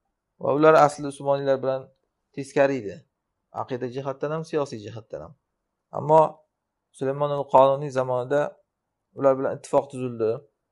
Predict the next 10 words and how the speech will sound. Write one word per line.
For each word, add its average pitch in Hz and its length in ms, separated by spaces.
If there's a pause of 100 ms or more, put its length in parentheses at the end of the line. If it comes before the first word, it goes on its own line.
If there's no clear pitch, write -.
(460)
Mana 113 180
Faxriddin 120 440
Ma'ni 123 360
birinchi 120 320
degani 107 320
bilan. 92 200 (720)
Keyin 160 220 (240)
Faxriddin 143 440
Ma'ni 147 300
ikkinchi 147 420